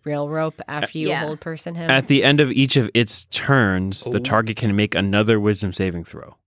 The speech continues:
Speaker 3: So it's just, if it was, like, a battle, we
Speaker 1: Yeah,
Speaker 3: would, you would keep,
Speaker 1: yeah.
Speaker 3: you would have
Speaker 1: But
Speaker 3: to keep
Speaker 1: I, I,
Speaker 3: rolling.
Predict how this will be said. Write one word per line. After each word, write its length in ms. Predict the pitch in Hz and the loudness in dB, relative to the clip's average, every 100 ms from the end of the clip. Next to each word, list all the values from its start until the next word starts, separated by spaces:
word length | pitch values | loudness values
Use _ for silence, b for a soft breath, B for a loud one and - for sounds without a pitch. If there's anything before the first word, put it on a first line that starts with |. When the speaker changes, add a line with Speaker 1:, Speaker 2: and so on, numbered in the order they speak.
| _ _ _ _ _ | _ _ _ _ _
Speaker 3:
So 200 | - 104 | 0 2
it's 100 | 104 | 2
just, 260 | 110 - - _ _ _ _ _ | 0 -2 -10 _ _ _ _ _
if 120 | 117 | 0
it 80 | 135 | 2
was, 180 | 139 131 | 2 4
like, 400 | 135 113 104 - _ _ _ _ _ _ _ _ _ - - | 4 2 -2 -12 _ _ _ _ _ _ _ _ _ -18 -10
a 40 | |
battle, 580 | 110 120 117 95 85 - _ | 0 2 2 0 -8 -12 _
we 120 | 113 240 | -2 2
Speaker 1:
Yeah, 340 | 214 175 143 | 2 2 0
Speaker 3:
would, 60 | 117 | -2
you 80 | 110 | -6
would 120 | - | -8
keep, 120 | 202 | -4
Speaker 1:
yeah. 380 | 202 170 156 156 - | -2 0 -2 -6 -10
Speaker 3:
you 100 | 107 | -8
would 80 | 104 | -6
have 80 | 107 | -2
Speaker 1:
But 140 | 247 | 2
Speaker 3:
to 40 | 226 | 4
keep 60 | |
Speaker 1:
I, 80 | 240 | 2
I, 160 | - 185 | 2 0
Speaker 3:
rolling. 140 | 87 | -2